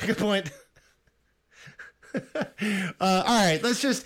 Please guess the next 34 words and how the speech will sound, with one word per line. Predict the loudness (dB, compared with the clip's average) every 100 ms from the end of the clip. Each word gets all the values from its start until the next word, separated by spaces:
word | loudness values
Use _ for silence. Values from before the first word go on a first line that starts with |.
| -8 -2
last | 0 0 0
segment. | 0 0 -2 -2
We're | 0
gonna | 0
do | 0
it | -2
pretty | -2 -4
quickly | -2 -6 -6 -10
'cause, | -6 -6 -4
um, | -4 -4 -6 -10 _ _
we're, | -8 -8 -6
we're | -6
running | -4 -2 -2
a | -4
little | -6
long, | -6 -6 -8
but | -10
that's | -12 -12
okay. | -16 -14 -16 -16 -20 -20 -20 -20 -10
Um, | -4 -4 -4 -8 -8
last | -4 -4 -4
segment | -4 -4 -6
here. | -8 -6 -6 -8
We're | -8
gonna | -8
talk, | -6 -6 -6 -8
let's | -10
talk | -4 -4 -6
some | -10
Champions | -6 -4 -4 -6
League, | -6 -10
folks. | -8 -8 -8 -6
Um, | -4 -2 -4 -8 -14 -20 -20 -20 -20 -20 -20 -20 _ _ _
<sighs> | _